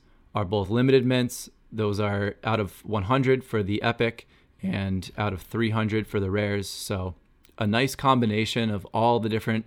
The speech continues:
styles of N F T launches, a little something for everybody. And again, just really cool art. Love what the, what the, the graphics team did with these.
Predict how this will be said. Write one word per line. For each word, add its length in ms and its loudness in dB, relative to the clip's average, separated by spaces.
styles 460 0
of 240 -2
N 120 -2
F 120 -6
T 180 -2
launches, 440 -2
a 60 -6
little 180 -2
something 340 -2
for 160 0
everybody. 640 -2
And 600 -4
again, 380 -2
just 340 -6
really 320 0
cool 300 0
art. 280 -2
Love 280 -2
what 100 -2
the, 100 -6
what 240 -2
the, 320 -2
the 80 -6
graphics 400 -2
team 180 -2
did 160 0
with 160 -2
these. 400 -4